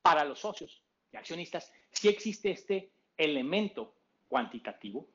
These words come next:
si existe este elemento cualitativo, el control efectivo, y si existe un procedimiento para determinar las cantidades que adeudan sobre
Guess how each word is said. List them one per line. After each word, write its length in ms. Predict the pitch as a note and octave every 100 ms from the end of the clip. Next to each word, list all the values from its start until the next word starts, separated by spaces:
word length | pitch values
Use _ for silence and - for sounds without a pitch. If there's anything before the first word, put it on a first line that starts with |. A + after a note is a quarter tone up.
| _ _
si 80 | -
existe 320 | E3+ E3 -
este 220 | D#3+ - D#3+
elemento 680 | C3+ C#3+ D3 - D#3+ - -
cualitativo, 960 | F3+ C#3 A#2 A2+ - G2 - G#2+ A#2+ -
el 140 | B2+
control 320 | A#2 G#2 A2+
efectivo, 540 | G#2+ B2+ - C#3+ F#3 -
y 80 | F3+
si 120 | G3
existe 300 | G3 G3+ -
un 120 | G3
procedimiento 840 | G3+ F3 - D3 D#3+ F3+ E3+ G3 - - _
para 200 | - D3+
determinar 640 | C#3+ D#3 E3+ E3 F3 E3 D#3
las 140 | E3
cantidades 380 | - C#3+ C3 C3+
que 120 | -
adeudan 400 | E3+ D#3 C3+ C#3 _ _ _
sobre 480 | - - A3 D#3+